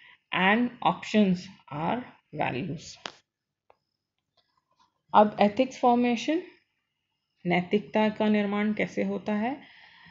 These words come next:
इसमें पहला है फैमिली इन्फ्लुएंस। अ,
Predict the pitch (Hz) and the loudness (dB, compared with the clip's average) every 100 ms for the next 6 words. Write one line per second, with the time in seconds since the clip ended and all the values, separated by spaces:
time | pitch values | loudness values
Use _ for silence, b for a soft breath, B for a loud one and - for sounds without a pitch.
0 | B B _ - 180 - 196 202 202 - | B B _ -12 -8 -2 0 0 -2 -8
1 | _ 175 180 185 202 214 220 - 165 165 | _ -2 0 2 2 0 0 -2 -2 0
2 | 185 220 214 202 220 247 285 - - _ | 2 2 2 0 -2 -2 -4 -8 -20 _
3 | _ _ _ _ _ _ _ _ _ _ | _ _ _ _ _ _ _ _ _ _
4 | _ - | _ -8